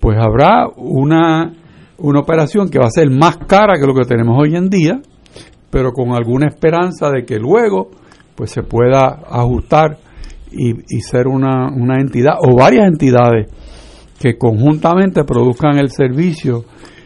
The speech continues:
que Puerto Rico necesita. Ahora, eh, tenemos que subrayar que tuvimos una oportunidad, cuando los huracanes,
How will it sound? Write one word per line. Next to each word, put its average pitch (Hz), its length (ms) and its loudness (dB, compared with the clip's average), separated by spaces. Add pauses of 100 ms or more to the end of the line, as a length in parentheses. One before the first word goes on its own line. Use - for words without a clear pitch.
(180)
que 120 100 -8
Puerto 110 360 -4
Rico 127 240 0
necesita. 120 800 -2 (640)
Ahora, 123 640 2 (800)
eh, 120 420 -2
tenemos 123 380 0
que 180 360 0 (180)
subrayar 127 800 0 (420)
que 135 120 -4
tuvimos 127 440 2
una 175 100 2
oportunidad, 160 840 0 (960)
cuando 110 260 -4
los 117 140 0
huracanes, 135 600 0